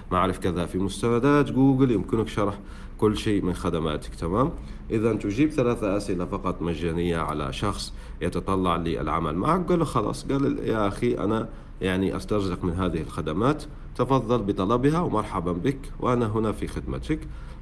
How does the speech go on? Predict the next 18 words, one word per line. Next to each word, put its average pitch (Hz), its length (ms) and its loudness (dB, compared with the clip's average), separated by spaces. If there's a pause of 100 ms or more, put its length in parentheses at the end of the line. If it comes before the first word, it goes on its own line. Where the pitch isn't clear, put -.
وهكذا 147 880 4
تقول 107 440 0
لا 98 160 0
بأسلوب 92 500 -2
جميل 82 320 -6
في 76 180 -10
هذه 80 420 -6
الحالة. - 320 -12 (1300)
ما-، 104 520 -2 (120)
هنا 196 440 6 (300)
النتيجة 110 1080 2 (1000)
المنطقية، 110 840 4
الثمرة 101 920 4
هو 110 280 4
أن 107 360 2 (140)
لا 107 240 4
تشعر 95 360 2
بالحرج، 90 500 -2